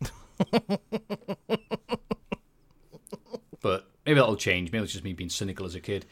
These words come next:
Lucky I'm optimistic now. Ha, ha, ha. Kurt Angle is here to save the show. Angle is on a streak after beating The Rock two weeks ago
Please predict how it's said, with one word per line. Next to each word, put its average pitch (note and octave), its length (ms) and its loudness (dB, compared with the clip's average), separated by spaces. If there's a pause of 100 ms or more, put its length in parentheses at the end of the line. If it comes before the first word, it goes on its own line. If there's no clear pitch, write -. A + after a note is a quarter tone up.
(400)
Lucky G#2+ 200 -2
I'm G2 100 -2
optimistic G2 480 -4
now. F#2+ 240 -2 (100)
Ha, F#2+ 140 -2
ha, F2+ 200 -4
ha. F2+ 260 -4 (320)
Kurt F#3+ 240 8
Angle G3+ 320 8
is F#3+ 160 8
here F3 420 6 (200)
to A2 120 4
save C#3 540 6
the C3 120 8
show. F2+ 520 0 (840)
Angle A2 300 2
is G#2+ 100 2
on A2+ 80 4
a G#2+ 60 4
streak C3+ 400 4
after G#2+ 200 2
beating A2+ 320 0
The G2+ 100 0
Rock A2+ 280 2
two C3 200 2
weeks C3 200 2
ago C#3 380 4